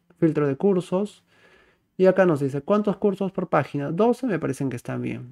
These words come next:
Y activas los filtros, todos estos. Listo, ya está.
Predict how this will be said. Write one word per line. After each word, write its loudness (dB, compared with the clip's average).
Y 4
activas 2
los -10
filtros, -8
todos 0
estos. -14
Listo, -4
ya -2
está. -8